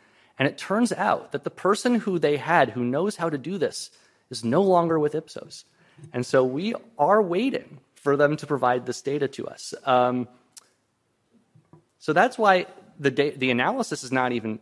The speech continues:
final, strictly speaking, yet. We have also done exactly what you've said. Um, it's true it's not the next slide. Maybe, maybe it should be. But, um, to, to step back for a second, you know, the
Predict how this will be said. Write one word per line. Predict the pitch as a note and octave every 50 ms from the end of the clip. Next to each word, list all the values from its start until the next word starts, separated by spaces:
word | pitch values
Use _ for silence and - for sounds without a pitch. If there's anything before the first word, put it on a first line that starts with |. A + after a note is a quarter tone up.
| _ _
final, | - B2 A#2 A2+ G#2+ A2
strictly | - - - A2 - G#2+ G2
speaking, | - _ G2+ F#2 _ G#2 G#2+
yet. | - - _ _ _ _ _ - - -
We | D3 E3+
have | F3+ D#3
also | G3+ B3 C4+ - B3+ F#3
done | D3 D#3 C#3+
exactly | C#3+ B2 A2 C3 C3 B2 B2 - C3+
what | A#2 G#2 A2+ - A2+
you've | G#2 G2+ -
said. | - - F2 F#2+ B2+ C#3 _ _ _ _ _ _ _ _ _ _ _ _ _ -
Um, | A2+ G#2+ G#2 G#2 G2+
it's | B2 -
true | - - E3+ E3
it's | D3+ -
not | C3 B2 A#2 A2
the | A2+
next | G#2+ G#2+ G#2 - -
slide. | - G#2 G2+ G#2 G2+
Maybe, | G#2+ A2 G#2+ G2+ G2+ G#2 -
maybe | B2 A2 A2 G#2
it | G2 - -
should | - A2+ G2
be. | - F#2+ F#2+ _ _
But, | - A#2 A2 - - - - - _ _ _ _ _ _ _ _
um, | A#2+ A#2 A#2 A2 A2+ A2+ - _ _ _ _ _ _ _ _ _ _ _ _ _ _ _ _ _ _ _ _ _ _ _ _ _ _ _ _ _ _ _ _ _
to, | - D3 C#3 C#3 C3+ C3+
to | - D3+
step | - A#3 A3+ -
back | E3 D#3+ D#3 - -
for | D3 B2+
a | A2+
second, | - G#2 G2 - C#3 F#3+ - - _
you | B2+ A2+
know, | A2
the | G#2+ A2+ A2 A2